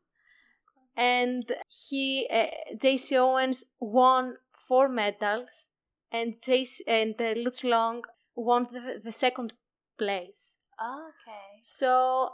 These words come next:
Speaker 1: it is a very beautiful story. They became friends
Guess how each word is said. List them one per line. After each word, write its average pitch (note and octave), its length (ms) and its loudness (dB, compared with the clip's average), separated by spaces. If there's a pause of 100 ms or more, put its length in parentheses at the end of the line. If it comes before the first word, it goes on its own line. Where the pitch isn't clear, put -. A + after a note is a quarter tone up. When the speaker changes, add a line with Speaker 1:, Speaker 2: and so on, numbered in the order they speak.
(140)
Speaker 1:
it B3 180 -6
is A#3 120 -8
a B3 60 -4
very B3+ 720 0
beautiful A#3+ 500 -8
story. G#3 720 0 (240)
They A#3+ 180 -2
became B3 600 -4
friends A3 800 -4